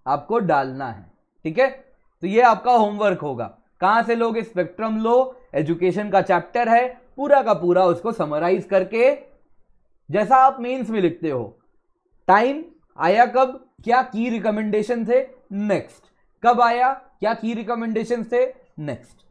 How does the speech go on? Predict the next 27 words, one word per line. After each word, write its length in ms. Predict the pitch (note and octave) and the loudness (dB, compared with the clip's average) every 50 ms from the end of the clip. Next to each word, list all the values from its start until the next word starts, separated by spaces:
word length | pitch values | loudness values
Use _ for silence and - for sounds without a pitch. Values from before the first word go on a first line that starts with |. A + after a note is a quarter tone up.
| _ _ - | _ _ -8
ये 140 | C#3 F3+ A#3+ | 0 4 6
आपको 380 | C4+ A#3 F3+ - - - A3 A#3+ | 6 6 6 2 0 -4 -4 -4
करना 320 | A#3 - F3 C#3 A#2+ A#2 A2 | -2 -2 -2 -4 -4 -4 -12
होगा, 380 | G#2 F2+ - F2 _ _ _ _ _ _ _ _ - | -12 -14 -20 -20 _ _ _ _ _ _ _ _ -6
ठीक 140 | F3 F3 F3+ | -4 2 4
है। 160 | C#4 C#4 C#4+ - - _ _ _ _ _ _ _ _ _ _ _ _ _ _ _ _ _ _ _ _ _ _ _ _ _ - | 2 2 2 -2 -16 _ _ _ _ _ _ _ _ _ _ _ _ _ _ _ _ _ _ _ _ _ _ _ _ _ -6
हम 140 | F3+ F#3+ G3 F#3+ | -4 -2 -2 0
न्यू 280 | F3+ F#3+ A3+ B3+ B3+ A3+ | 0 0 0 0 2 2
हैं, 420 | G#3+ A3+ B3 B3+ B3+ B3+ B3+ A3 | 2 0 0 -2 -4 -4 -4 0
गुड 120 | F3+ F3 | 0 2
आफ्टरनून 440 | F3 F3+ F3 F3+ - G#3 A3 A3+ G#3 | 2 2 0 0 -6 -6 -4 -4 -4
शुभम, 800 | - - G3 F3+ E3+ F3 F#3+ G#3 A3+ A#3 A#3 A#3+ B3+ C4 C4 B3+ - _ _ - - | -4 -4 -4 -2 2 4 4 4 2 0 -4 -6 -6 -8 -8 -10 -14 _ _ -18 -12
मैं 180 | B2+ C#3 D#3 E3 | -8 -6 -6 -4
बढ़िया 300 | D#3 D3+ D3+ D#3 D#3+ D3+ | -4 -2 -2 -2 -2 -2
हूं। 240 | C3+ B2+ D3+ C#3+ A#2 G2 - _ _ _ _ _ _ _ _ _ _ _ _ _ _ _ _ _ _ _ _ - | -2 -4 -6 -8 -10 -12 -14 _ _ _ _ _ _ _ _ _ _ _ _ _ _ _ _ _ _ _ _ -8
Can 100 | - E3 | -4 -4
you 100 | F#3+ G3 | -2 -2
provide 280 | G3 G#3+ A3+ A#3+ B3 F#3 | -2 -2 0 0 -2 -2
some 160 | A#3 C4 A#3 | -4 -4 -2
help 160 | G3+ A3 A#3+ G3 | -2 -4 -4 -4
for 100 | A#3+ B3 | -4 -4
geography 480 | E3+ D#3+ F#3 F#3 G3 G#3+ G3+ - B3 B3 G3+ | -2 0 -2 -2 -2 -4 -8 -8 -6 -4 -4
optional 540 | F3 F3+ F3 - - - A3+ B3 B3 A#3 F3 A#2+ - - _ _ _ _ - | -4 -4 -6 -12 -12 -10 -8 -6 -6 -6 -8 -8 -10 -16 _ _ _ _ -6
for 100 | F#3+ G3+ F3+ | -4 -4 -2
this 240 | E3 G3 G3 G3+ G3+ | 0 -2 -2 -4 -6
year 180 | G3+ G3+ G#3 F#3+ D#3 | -6 -4 -4 -4 -4
mains? 580 | C#3+ D3+ F3 G#3+ A#3 G#3 D#3+ A2+ G2+ G2 - - | -4 -4 -2 -2 -2 -2 -4 -6 -8 -10 -14 -18